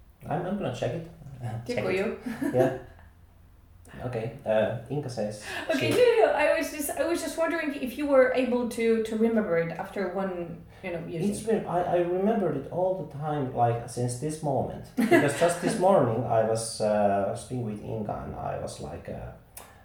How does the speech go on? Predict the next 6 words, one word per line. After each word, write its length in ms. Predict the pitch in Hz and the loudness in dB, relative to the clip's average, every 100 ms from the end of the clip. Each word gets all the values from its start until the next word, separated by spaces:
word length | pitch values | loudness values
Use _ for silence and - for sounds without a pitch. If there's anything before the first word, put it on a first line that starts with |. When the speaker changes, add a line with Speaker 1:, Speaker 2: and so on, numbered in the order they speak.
| - 127 | -16 -8
Speaker 1:
"Yep." 500 | 110 139 - - - - - 95 | -2 -2 -2 -12 -20 -20 -14 -10
Mm, 440 | 95 92 92 95 - - - - - | -8 -6 -6 -8 -12 -18 -20 -20 -10
and 160 | 98 - | -8 -4
also 440 | - - 104 92 | -4 -2 -2 0
I, 300 | 90 90 90 - - - - | 2 2 0 -6 -16 -20 -14
I 280 | 92 90 87 | -6 -4 -4